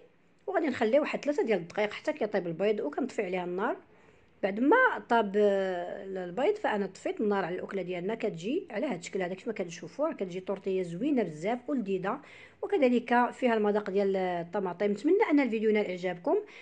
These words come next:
ودابا غادي نخليكم، غادي ن-، غادي ندوزو باش نوجدوا واحد، واحد المقبله ساخنه بالبطاطا اللي كنقدروا نرافقوها مع هاد الاكله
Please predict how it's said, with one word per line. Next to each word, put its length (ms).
ودابا 260
غادي 220
نخليكم، 580
غادي 200
ن-، 520
غادي 180
ندوزو 260
باش 180
نوجدوا 360
واحد، 640
واحد 140
المقبله 500
ساخنه 520
بالبطاطا 1080
اللي 160
كنقدروا 400
نرافقوها 520
مع 180
هاد 300
الاكله 460